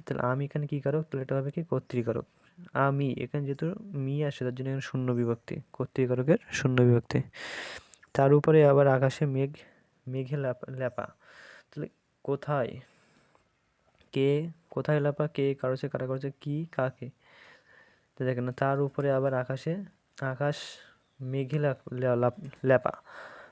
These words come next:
তাহলে এটা কী হবে? কর্মকারকের শূন্য বিভক্তি, ঠিক আছে? বলছে দেখো, তারপর একটা বলছে দেখো, আমার মধ্যে গান জেগে ওঠে। তাহলে এখানে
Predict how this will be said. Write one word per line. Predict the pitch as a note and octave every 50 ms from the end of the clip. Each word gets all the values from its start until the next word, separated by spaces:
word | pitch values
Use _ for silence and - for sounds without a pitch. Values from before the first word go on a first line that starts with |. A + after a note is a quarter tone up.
| _ -
তাহলে | - C3+
এটা | C3 B2 C#3
কী | C3+ - - C#3+
হবে? | D3+ D#3 E3+
কর্মকারকের | E3+ - C3 B2 B2+ C3 C3+ C3+ - - C3 C3 B2+ - D3
শূন্য | C#3+ - - - C3+ C3 C3 C3
বিভক্তি, | B2 B2+ B2 B2 A#2+ - _ - C3+ C3+ - _ _ _ -
ঠিক | D3 C#3+
আছে? | C3+ - - C3+ C3 - _ _ _ _ - - - - - - - - - - - _ _ _ _ _ -
বলছে | D3 D3+ D3 E3
দেখো, | D3 D3 C3+ C#3
তারপর | C3 C3+ C3 B2+ C3
একটা | C3 - _ - D3 E3 E3+ D3+ - - - - - - - - - - - - - - - - - - _ _ _ _ _ - - - - - - - - - - - - _ _ _ _ _ _ _ _ -
বলছে | C#3+ C#3+ - C#3+
দেখো, | C3+ B2+ B2+ C3
আমার | - C3 C3 C3+ D3 D3+ D#3 D#3
মধ্যে | D3+ D3+ D3+ D3 C3+ - B2+ B2 C3+ D#3+ F3 - _ _ - C#3 - - C#3 B2+ B2 B2 B2+ B2+
গান | C3+ C3+ C3+ C3+ C#3+
জেগে | C3+ C3 C3 B2 B2+
ওঠে। | A#2+ A#2+ A#2 A#2 A#2+
তাহলে | A2+ - B2 B2+
এখানে | B2+ - C#3 C#3